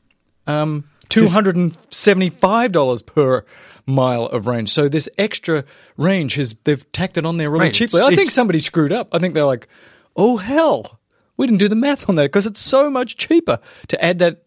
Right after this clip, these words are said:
Speaker 1: you know, that extra forty miles range for three grand. That's amazing.
Speaker 2: Right. It's six grand per ten th-, by, for, uh, ten kilowatts.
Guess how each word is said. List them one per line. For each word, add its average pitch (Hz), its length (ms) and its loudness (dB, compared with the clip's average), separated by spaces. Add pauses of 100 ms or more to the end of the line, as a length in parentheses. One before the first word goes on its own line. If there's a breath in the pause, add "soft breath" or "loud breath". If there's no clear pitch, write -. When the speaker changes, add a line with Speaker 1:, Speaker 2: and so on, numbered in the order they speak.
Speaker 1:
you 160 220 -2
know, 165 80 0
that 147 260 0
extra 156 380 -2
forty 165 340 0
miles 151 320 -2
range 190 240 -4
for 160 80 -10
three 208 240 -4
grand. 214 380 -4
That's 214 140 -6
amazing. 240 540 -4 (220 loud breath)
Speaker 2:
Right. 147 220 -2
It's 107 120 -4
six - 300 0
grand 147 480 -2
per 117 200 -4 (120)
ten 147 440 -4 (180)
th-, 165 140 -8 (120)
by, 127 220 -2 (160)
for, 117 260 -4 (180)
uh, 101 320 -8
ten 139 460 -4 (460)
kilowatts. 104 800 -6